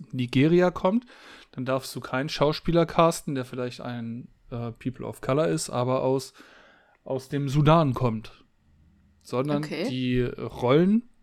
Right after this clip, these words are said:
Speaker 1: müssen, also sind halt gekoppelt. Und das haben die in so viele Kategorien unterteilt,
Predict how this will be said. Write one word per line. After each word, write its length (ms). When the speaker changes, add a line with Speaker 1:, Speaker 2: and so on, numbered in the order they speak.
Speaker 1:
müssen, 520
also 220
sind 300
halt 180
gekoppelt. 580
Und 180
das 180
haben 180
die 120
in 120
so 240
viele 360
Kategorien 760
unterteilt, 840